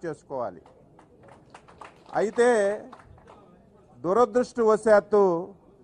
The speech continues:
ఆంధ్రప్రదేశ్ రాష్ట్ర ప్రజలకి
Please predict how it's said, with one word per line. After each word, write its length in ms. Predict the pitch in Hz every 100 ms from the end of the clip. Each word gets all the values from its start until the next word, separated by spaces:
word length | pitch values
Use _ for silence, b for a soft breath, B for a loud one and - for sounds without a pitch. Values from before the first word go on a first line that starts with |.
| _ _ _ _ _ _ _ -
ఆంధ్రప్రదేశ్ 880 | 160 220 240 240 - 220 220 220 214 202
రాష్ట్ర 280 | 214 - 214 202
ప్రజలకి 540 | 190 220 226 220